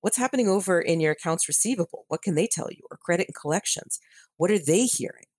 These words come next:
What acute pain have you not uncovered from them? Because the more that you can stabilize the cash flows coming into your firm, the better off the firm is overall.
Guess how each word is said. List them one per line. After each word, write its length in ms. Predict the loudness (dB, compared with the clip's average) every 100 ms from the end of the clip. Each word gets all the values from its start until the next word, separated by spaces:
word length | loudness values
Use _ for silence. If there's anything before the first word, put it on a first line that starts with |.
| _ _ _ _
What 160 | -2 -2
acute 360 | -6 0 0 0
pain 260 | 0 2 4
have 140 | 2
you 120 | 0 0
not 200 | 0 0
uncovered 560 | -2 -2 -6 -4 -4
from 280 | -4 -4 -2
them? 420 | 0 0 0 -4 _ _ -20 _
Because 260 | -2 0 2
the 80 |
more 180 | 2 2
that 80 | 0
you 80 | -4
can 160 | -2
stabilize 560 | 0 2 2 2 2 0
the 60 | -6
cash 380 | -2 0 0
flows 280 | 0 2 0
coming 320 | 0 -4 -4
into 160 | -2 -4
your 120 | -4
firm, 540 | -4 0 2 2 -2 -6 _ _ _ -14
the 60 |
better 320 | 0 2 4 2
off 180 | 0
the 60 | -4
firm 300 | -4 -2 0
is 160 | 0 0
overall. 480 | -4 -8 -12 -14